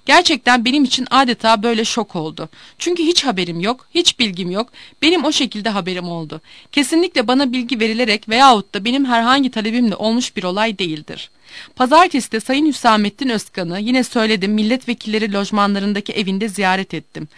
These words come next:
Saat dokuz otuzda sabahleyin. Bu onurlu görev elbette ki beni onurlandırmıştır ama benim inancım parlamenter düzen,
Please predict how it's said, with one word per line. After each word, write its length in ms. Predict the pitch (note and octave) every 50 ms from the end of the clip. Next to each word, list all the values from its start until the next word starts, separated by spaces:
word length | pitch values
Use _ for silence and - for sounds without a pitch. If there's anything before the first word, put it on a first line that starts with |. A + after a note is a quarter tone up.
| - - - -
Saat 420 | - - B3+ A#3+ B3+ C4+ - _
dokuz 240 | - B3+ - - A#3+
otuzda 440 | G#3 F3+ - - F3+ E3 - - E3
sabahleyin. 640 | - - A3 F#3+ G#3 G#3 F#3+ F3 F3 E3 D#3+ D#3+ D#3+ - _ - - - - - - _ -
Bu 80 | F#4+
onurlu 420 | G4+ - D4+ C#4 D4 D4+ D4 E4 C#4+
görev 280 | C4 B3+ B3 C4 C4+ -
elbette 480 | - D4 D#4+ B3 A3+ A#3+ - _ - G3+
ki 180 | - - A3
beni 180 | G3+ A#3 A#3 C4
onurlandırmıştır 960 | - G#3+ G#3+ G#3+ G#3+ G#3 G#3 G3+ G3+ G3+ G3 G#3 G3+ A3 G3+ - - - F#3
ama 280 | - - D#4 D#4+ A3+ F#3
benim 240 | A#3 A#3+ C4 C#4 C4
inancım 460 | A#3 B3 A#3+ A#3 A3+ A3+ - D4+ D#4+
parlamenter 800 | - A#3+ A3+ A3 A3 A3 A3+ A3 A3+ A3 - B3 A#3+ A#3 G3 E3
düzen, 360 | E3+ D#3 D3+ E3+ D#3+ D#3 D#3+